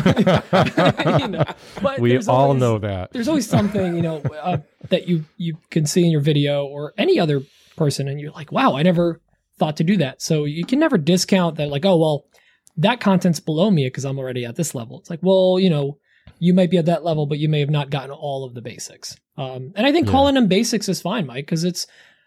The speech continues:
Speaker 1: like you said, it's the,
Speaker 2: Yeah.
Speaker 1: it, it is the basis of all of our knowledge. Is that, that's
Speaker 2: I
Speaker 1: how
Speaker 2: have
Speaker 1: we
Speaker 2: a
Speaker 1: learned everything.
Speaker 2: a series on my channel just called Basics, and it
Speaker 1: Mm-hmm.
Speaker 2: explores the basics of using a jigsaw, the basics of using, and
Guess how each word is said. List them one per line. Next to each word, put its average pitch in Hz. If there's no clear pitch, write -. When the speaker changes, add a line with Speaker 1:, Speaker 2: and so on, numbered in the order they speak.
Speaker 1:
like 185
you 208
said, 165
it's 151
the, 190
Speaker 2:
Yeah. 113
Speaker 1:
it, 196
it 196
is 208
the 180
basis 180
of 170
all 165
of 151
our 147
knowledge. 143
Is 127
that, 135
that's 117
Speaker 2:
I -
Speaker 1:
how 170
Speaker 2:
have -
Speaker 1:
we 160
Speaker 2:
a 113
Speaker 1:
learned 147
everything. 131
Speaker 2:
a 127
series 143
on 117
my 107
channel 113
just 101
called 113
Basics, 104
and 110
it 107
Speaker 1:
Mm-hmm. 107
Speaker 2:
explores 98
the 110
basics 95
of 92
using 104
a 113
jigsaw, 110
the 90
basics 92
of 104
using, 98
and 98